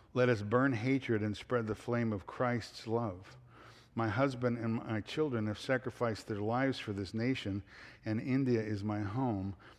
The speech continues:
I hope to be here and continue to serve the needy." When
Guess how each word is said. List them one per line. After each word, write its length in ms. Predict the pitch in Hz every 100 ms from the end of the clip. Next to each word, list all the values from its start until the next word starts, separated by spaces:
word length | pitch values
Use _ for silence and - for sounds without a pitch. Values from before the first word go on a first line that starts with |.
| -
I 80 | 107
hope 260 | 107 127 -
to 100 | 104
be 200 | 104 127
here 180 | 110 110
and 140 | 104
continue 480 | - 101 - 127 110
to 80 | 98
serve 480 | - - 117 107 92 135
the 100 | 104
needy." 360 | 101 107 95 90 101 - _ - - - - - _ - _ - - - _ _ - - - - - - - - - - - - -
When 460 | 123 120 113 104